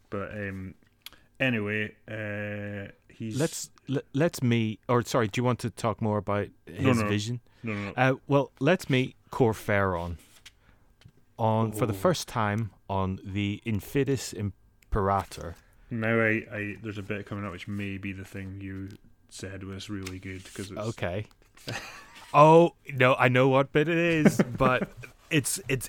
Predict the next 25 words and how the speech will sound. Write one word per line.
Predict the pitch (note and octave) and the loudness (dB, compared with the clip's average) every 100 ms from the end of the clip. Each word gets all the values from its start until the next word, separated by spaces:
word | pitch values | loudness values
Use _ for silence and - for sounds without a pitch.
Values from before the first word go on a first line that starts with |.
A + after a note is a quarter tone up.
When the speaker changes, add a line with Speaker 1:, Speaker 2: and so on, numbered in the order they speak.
| - | -4
Speaker 2:
even | D#3+ D#3+ D3 D3+ C3 | -2 0 2 2 4
better | C3+ B2+ B2+ | 2 2 2
than | A2+ G#2 | 0 0
that. | F#2+ E2 - - _ _ E3 - - | -2 -4 -12 -20 _ _ -8 -6 -6
It's | G#3 - - | -6 -6 2
even | D3 D3+ D3 | 2 4 2
better | C#3 D3+ | 2 4
than | A#2+ A#2+ | 4 4
that, | A#2 G#2 | 2 4
but | A2 | 6
I | G#2+ A2 - - | 6 6 4 2
guarantee | C3 D#3+ F3 - - E3+ E3 | 4 4 2 -2 0 2 4
you | D3 A2+ F2 E2+ - _ - - - | 2 0 -2 -6 -14 _ -20 -20 -2
it | B2 A2+ | 2 2
is | G2+ | 2
the | A2 | 0
same | G2+ A#2+ A2 G2 | 2 4 4 2
thing, | A2 F#2+ E2+ | 2 2 0
because | - G#2 G2 | -2 2 4
it | A2 | 4
is | A2 G#2 - - - - - _ - | 4 2 -2 -12 -20 -20 -20 _ -12
so | - - - - C3+ C#3+ C3+ | -4 -2 0 6 12 12 12
stupid | - - G2+ - F2 E2+ - _ _ _ _ - - - - - _ _ - | 8 4 2 0 -4 -8 -14 _ _ _ _ -14 -10 -10 -14 -20 _ _ -2
and | A2+ A2 - | 2 2 -2
so | - - E3+ E3 D#3 | -4 0 4 4 4